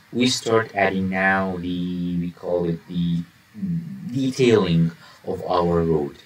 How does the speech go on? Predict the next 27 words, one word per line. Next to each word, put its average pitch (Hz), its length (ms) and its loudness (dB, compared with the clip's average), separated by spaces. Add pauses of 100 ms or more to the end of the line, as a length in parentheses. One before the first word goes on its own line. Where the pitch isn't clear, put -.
(220)
Putting 87 260 -2
the 76 100 -6
lanes, 117 500 2
putting - 260 -10
the - 60 -14
shoulders, 104 520 2
and 82 140 -4
putting 101 280 -6
different 92 460 -6
parallel 90 420 -4
lines 87 380 -4
to - 100 -14
create 76 400 -10
our 80 120 -2
road. 71 280 -6 (340)
But 87 240 -6
our 151 300 8
main 160 580 10
line 139 300 2
here 131 200 -4
is 123 120 -6
the - 80 -12
center 98 360 -8
line. - 300 -18 (680)
When 101 180 0
we 165 240 8
want 135 340 6